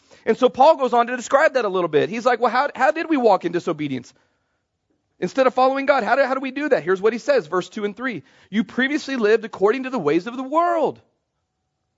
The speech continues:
You previously lived according to the ruler of the power of the air, the spirit now working in the disobedient.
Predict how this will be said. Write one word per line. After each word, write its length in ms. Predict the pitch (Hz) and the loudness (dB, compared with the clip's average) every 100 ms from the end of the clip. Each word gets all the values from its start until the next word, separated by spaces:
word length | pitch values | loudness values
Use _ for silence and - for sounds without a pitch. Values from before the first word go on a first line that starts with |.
| _ _ _ _ _ _ _ - | _ _ _ _ _ _ _ -2
You 100 | 269 | -2
previously 460 | 208 294 330 311 | 0 0 0 0
lived 180 | 277 262 | 0 2
according 400 | - 233 277 302 | 2 0 0 0
to 80 | 294 | -4
the 100 | 294 | -2
ruler 440 | 220 233 285 311 | 0 2 2 2
of 80 | 302 | 0
the 80 | 269 | 0
power 320 | - 247 294 | 0 2 2
of 40 | 294 | 0
the 140 | 247 | -2
air, 160 | 254 285 | 0 -2
the 80 | |
spirit 320 | - - 294 277 | -8 -4 -2 2
now 140 | 269 | 0
working 340 | 226 220 254 | 2 0 -2
in 60 | 262 | -6
the 80 | 247 | -6
disobedient. 880 | 233 269 254 302 349 320 208 - | -6 -4 -2 -2 -2 -2 -4 -6